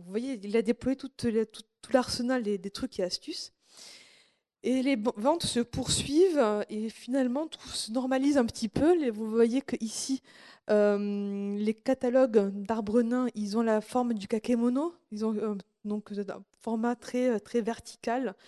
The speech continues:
Euh, et donc, qu'est-ce que ça donne ? Il y a une première bulle. En mille neuf cent deux, tout le monde se rue vers, en termes de prix vers les, les bonsaïs.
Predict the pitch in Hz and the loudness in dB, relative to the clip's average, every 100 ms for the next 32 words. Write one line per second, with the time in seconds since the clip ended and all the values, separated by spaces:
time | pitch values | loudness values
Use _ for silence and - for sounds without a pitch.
0 | - - - - _ 208 202 196 190 190 | -20 -20 -20 -20 _ 0 2 0 -4 -10
1 | _ _ _ _ _ _ _ _ - _ | _ _ _ _ _ _ _ _ -20 _
2 | - 262 320 - 302 311 - 269 233 262 | -2 0 2 0 -2 -2 -2 2 4 4
3 | 247 214 - 254 269 226 208 285 - 208 | 0 -2 -2 -4 -2 -4 -4 -4 -4 -4
4 | 294 302 294 254 254 233 294 - 285 294 | -2 -2 -4 -6 -4 -4 -6 -6 -6 -4
5 | 302 - 233 - 269 311 - 208 - 214 | -6 -2 -4 -4 -8 -8 -6 -6 -4 -8
6 | 208 240 233 226 - 269 220 202 208 202 | -8 -6 -4 -4 -6 -6 -2 -2 0 0
7 | 196 214 202 220 226 208 254 220 | 2 0 0 -4 -2 -2 -2 -4